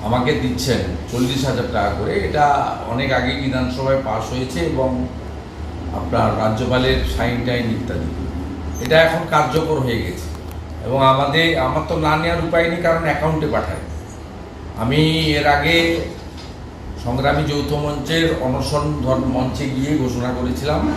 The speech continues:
ওদের অ্যাপ্রোচ করেছিলাম। কাউকে কিছু দিতে গেলে তার কনসেন্ট নিতে হতো। আমি অ্যাপ্রোচ করেছিলাম যে, যে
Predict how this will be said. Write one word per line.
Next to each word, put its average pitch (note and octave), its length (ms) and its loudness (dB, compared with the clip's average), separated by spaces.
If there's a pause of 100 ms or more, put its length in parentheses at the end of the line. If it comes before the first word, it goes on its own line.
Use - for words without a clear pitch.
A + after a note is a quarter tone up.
(280)
ওদের E3+ 280 4
অ্যাপ্রোচ F3 520 2
করেছিলাম। F#2+ 420 -6 (720)
কাউকে C3+ 300 0
কিছু D#3+ 180 -2
দিতে E3 320 0
গেলে F3+ 260 2
তার F3+ 200 4
কনসেন্ট D#3+ 480 0
নিতে C#3 160 0
হতো। A2 260 0 (1000)
আমি C3+ 180 2
অ্যাপ্রোচ E3 460 2
করেছিলাম F3 640 2
যে, E3+ 160 2
যে E3 400 2